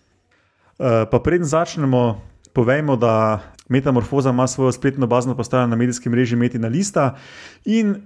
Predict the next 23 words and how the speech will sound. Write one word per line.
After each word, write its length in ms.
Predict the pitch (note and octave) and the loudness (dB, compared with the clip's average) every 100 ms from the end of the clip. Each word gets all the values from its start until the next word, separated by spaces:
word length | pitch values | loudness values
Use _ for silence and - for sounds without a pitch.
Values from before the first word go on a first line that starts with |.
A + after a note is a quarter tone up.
| _ _ _ _ _ | _ _ _ _ _
ker 380 | - C3+ B2 B2+ - | -6 0 2 0 -4
snemamo 840 | - C3+ D3 C3 A#2+ A#2 A2+ G#2 - _ _ _ | -4 0 2 2 2 4 2 -2 -10 _ _ _
po 160 | - A#2+ | -4 -2
dve 260 | A2 D#3+ | 0 0
epizodi 420 | C#3+ B2 B2+ C#3+ | 0 0 0 0
skupaj 440 | C3+ - F#3+ F#3 C#3+ | 0 -2 -2 0 -2
in 160 | C#3+ | 0
mi 100 | B2+ | 2
je 240 | A#2+ A2+ A2 - - - | 4 2 0 -4 -20 -4
Roman, 460 | B2+ C#3 D3+ C#3 B2+ B2+ - | 0 2 2 0 0 -6 -8
eh, 240 | C3+ A2+ | 0 0
pri 260 | - C3 A2 | 0 0 0
sto 240 | - D3+ | 0 0
enainštirideseti 720 | D#3 D3 C3+ C#3 C#3 - - | 2 2 0 0 -4 -4 -6
vkradel, 560 | A#2 - B2+ C#3 C3+ A#2+ A#2 - _ _ _ _ _ | -6 0 0 2 2 0 -4 -20 _ _ _ _ _
ehm, 560 | - A2+ G#2 G#2 G#2 G2+ G2+ _ | -6 -4 -2 -2 -4 -8 -12 _
na 220 | - B2 | -6 -2
današnji 440 | A2 A2 B2+ C3 C#3 | 2 2 2 0 -2
dan, 320 | A#2+ C#3+ C3+ | 0 0 0
bo 100 | A2+ | -2
zdaj 260 | G#2+ B2 B2 | 0 2 2
Roman 300 | C3+ C3 A#2 | 2 0 0
povedal, 580 | A2+ A2+ A2+ A2 G#2 | -2 0 2 0 0